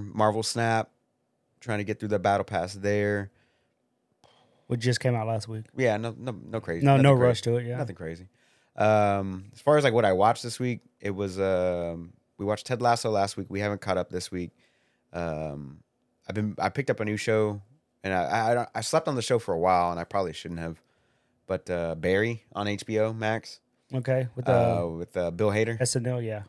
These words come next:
Speaker 1: Yeah. My God, that show is good.
Speaker 2: Yeah?
Speaker 1: Highly recommend it. I'm on, like, halfway through season two.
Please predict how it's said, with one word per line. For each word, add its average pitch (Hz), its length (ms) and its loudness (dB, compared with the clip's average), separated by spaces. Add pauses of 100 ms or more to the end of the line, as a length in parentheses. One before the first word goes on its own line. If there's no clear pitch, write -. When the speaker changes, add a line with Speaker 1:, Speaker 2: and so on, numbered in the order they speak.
Speaker 1:
Yeah. 98 540 -2 (1160)
My 147 140 6
God, 90 220 2
that 80 120 -6
show 67 200 -6
is 65 100 -14
good. - 160 -20 (160)
Speaker 2:
Yeah? 147 300 4
Speaker 1:
Highly 110 420 4
recommend 95 500 -2
it. 98 180 -4
I'm 101 120 -2
on, 104 560 -2
like, 104 160 -4
halfway 117 320 2
through 117 440 -2
season 117 380 -4
two. 131 400 -2